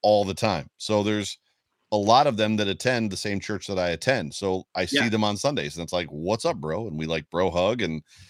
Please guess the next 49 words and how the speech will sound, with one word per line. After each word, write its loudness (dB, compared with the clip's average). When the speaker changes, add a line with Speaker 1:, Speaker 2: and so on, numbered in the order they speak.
Speaker 1:
whatever. 4
And -4
my, 0
it's -2
always 2
my -2
greatest -2
fear 2
that -2
I'm -4
gonna -4
say -4
something -4
that -2
maybe -4
one -2
of -6
them -6
doesn't -8
like, -2
and -6
they -6
take -8
it -10
personal. -4
And -2
that's -6
the -6
hard 0
part 0
Speaker 2:
They, 4
Speaker 1:
about 2
Speaker 2:
they, 4
Speaker 1:
this. 2
Speaker 2:
they 4
shake, 2
they 4
shake 2
your 4
hand 2
a 0
little, 2
a -2
little, 0
a 2
little 2
harder 2
on 0
Sunday. 0